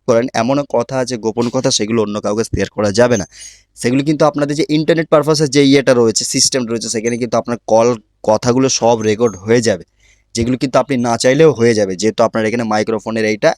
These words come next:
এনেবল করা রয়েছে। তো আপনি কী করবেন, এটাকে ডিসেবল করে দেবেন।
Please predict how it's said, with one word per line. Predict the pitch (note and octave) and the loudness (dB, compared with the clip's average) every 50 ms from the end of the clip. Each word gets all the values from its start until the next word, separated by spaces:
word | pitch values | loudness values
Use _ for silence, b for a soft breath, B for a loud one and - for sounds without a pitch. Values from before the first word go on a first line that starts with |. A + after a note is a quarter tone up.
| _ - | _ -8
এনেবল | - G2+ G2 G#2 G2+ G2+ G#2 G#2+ | -8 -6 -4 -2 -2 -2 -2 -2
করা | - - G#2 G2+ G2 | -2 -2 -2 0 0
রয়েছে। | G2 A2 B2 B2 - - - _ _ _ b b b b b b b b - | 2 4 4 4 2 -2 -8 _ _ _ b b b b b b b b -2
তো | - | -2
আপনি | B2+ B2 C#3+ D3 | 0 2 0 -2
কী | C#3 D3 | 0 0
করবেন, | D#3 E3 E3 D#3 | 0 2 2 2
এটাকে | D3 C#3 D#3 D#3 G3+ A3+ G3 | 2 2 2 0 0 0 -2
ডিসেবল | A#2 A2+ A#2+ G#2+ B2 A#2 A2+ G#2 | -2 -4 -2 0 0 0 0 0
করে | F2 G#2 F#2 F2+ | -2 -6 -6 -6
দেবেন। | E2+ D2+ D#2 - | -6 -8 -12 -14